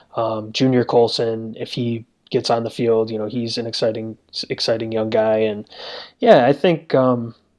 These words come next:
you know, who knows what the season will look like as a whole, but it will be cool to see, um, some guys who had lesser roles or may not have played last year kinda grow into, uh,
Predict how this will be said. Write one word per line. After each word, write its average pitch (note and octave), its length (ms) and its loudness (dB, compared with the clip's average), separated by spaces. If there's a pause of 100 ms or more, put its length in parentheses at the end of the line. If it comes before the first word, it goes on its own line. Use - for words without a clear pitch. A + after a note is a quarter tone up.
(240)
you C3+ 80 -4
know, A#2 300 -2 (440)
who G#3 180 4
knows D#3+ 460 6
what B2+ 460 4
the C3 60 -2
season B2+ 380 2
will A#2 160 4
look A#2+ 160 2
like B2 160 2
as A#2 120 2
a A2+ 40 0
whole, B2 360 4
but A2+ 360 2 (380)
it C3+ 80 4
will C#3+ 260 6
be C3 160 2
cool A#2+ 280 2
to B2 100 -4
see, A2+ 460 0
um, G#2+ 340 -2 (160)
some B2 220 -2
guys A2 400 0
who A2 360 0 (380)
had C3+ 400 4 (340)
lesser F#3 300 6
roles C3 400 4
or A2+ 80 -2
may A2+ 140 -2
not A2 180 -4
have A2 100 -8
played A2+ 280 -2
last A2 280 0
year A2 320 0 (120)
kinda A2 240 -2
grow A2+ 340 0
into, A2 560 -4
uh, A2 260 0